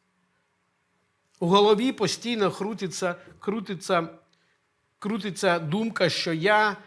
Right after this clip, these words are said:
ще недостатньо зробив, зробив, щоб, і що потрібно, м, як щ-, е, якось себе,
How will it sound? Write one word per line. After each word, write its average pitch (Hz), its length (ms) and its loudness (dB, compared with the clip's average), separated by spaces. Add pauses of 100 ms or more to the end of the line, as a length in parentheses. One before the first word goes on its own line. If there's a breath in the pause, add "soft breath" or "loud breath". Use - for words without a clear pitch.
ще 208 500 -2
недостатньо 170 920 -4
зробив, 147 640 -2 (300 loud breath)
зробив, 190 600 0 (100)
щоб, 170 260 -8 (340)
і 165 420 -2
що 190 220 -2
потрібно, 185 720 0 (1040)
м, 156 360 -6
як 175 280 0
щ-, - 580 -6 (520)
е, 156 60 -4
якось 190 380 0
себе, 175 580 -2